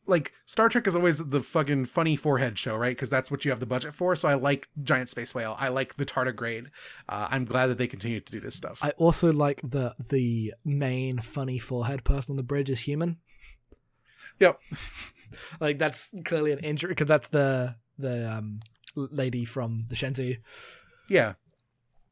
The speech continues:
Speaker 2: Um,
Speaker 1: And hers is, like, clearly just, like, a, like, an appliance to, like, help with her recovery or whatever.
Speaker 2: Sure, but it, uh, definitely design-wise fills in the funny forehead box.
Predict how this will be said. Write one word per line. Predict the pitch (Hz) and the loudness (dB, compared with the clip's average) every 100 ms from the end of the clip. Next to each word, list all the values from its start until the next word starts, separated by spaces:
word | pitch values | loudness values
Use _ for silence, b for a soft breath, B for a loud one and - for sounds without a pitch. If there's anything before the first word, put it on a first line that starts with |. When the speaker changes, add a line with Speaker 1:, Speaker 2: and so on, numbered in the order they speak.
| _ - | _ 0
Speaker 2:
Um, | 175 | 4
Speaker 1:
And | 160 | 8
hers | 226 233 | 8 6
is, | 185 175 | 4 6
like, | 165 | 6
clearly | - 175 151 | 6 6 6
just, | 143 143 | 4 6
like, | 143 139 | 6 6
a, | 127 113 117 | 2 2 0
like, | 139 127 | -2 -2
an | |
appliance | - - 131 131 113 - - | -6 -2 0 0 -2 -8 -6
to, | 123 | -4
like, | 113 - | -4 -4
help | 123 113 | -6 -4
with | 120 113 | -6 -6
her | 117 | -6
recovery | 113 127 113 110 | -6 -2 -2 -2
or | 101 | -6
whatever. | 107 107 110 101 - B | -6 -6 -8 -12 -12 B
Speaker 2:
Sure, | - 254 | 6 8
but | 175 175 | 8 6
it, | 185 180 | 2 2
uh, | 160 151 | 2 4
definitely | 147 135 175 196 170 156 | 4 8 6 6 2 2
design-wise | 151 131 147 143 135 127 | 2 2 0 0 -2 -2
fills | - 147 135 143 | -2 0 0 0
in | 131 | -2
the | 117 | -4
funny | - 123 117 | -6 -6 -6
forehead | 139 123 120 117 | -6 -6 -6 -6
box. | 139 - - - | -8 -6 -6 -6